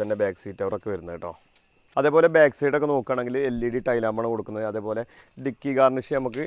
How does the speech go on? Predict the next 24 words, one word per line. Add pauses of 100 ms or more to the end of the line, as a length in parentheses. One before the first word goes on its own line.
(160)
എൽ
ഇ
ഡി
ടൈപ്പിലാണ്
വരുന്നത്.
ഇത്
രണ്ട്
കളറിലാണ്
കാണിക്കാൻ
കഴിയുക
ട്ടോ. (340)
ഇതിപ്പോ (100)
പാർക്ക്
ലൈറ്റിലാണെങ്കിൽ
വൈറ്റ്
ആണ് (100)
കാണിക്കുക, (300)
ബ്രേക്ക്
ചവിട്ടുമ്പോൾ
നമുക്ക്
റെഡിലാണ്
കാണിക്കുക
ട്ടോ. (340)
അതേപോലെ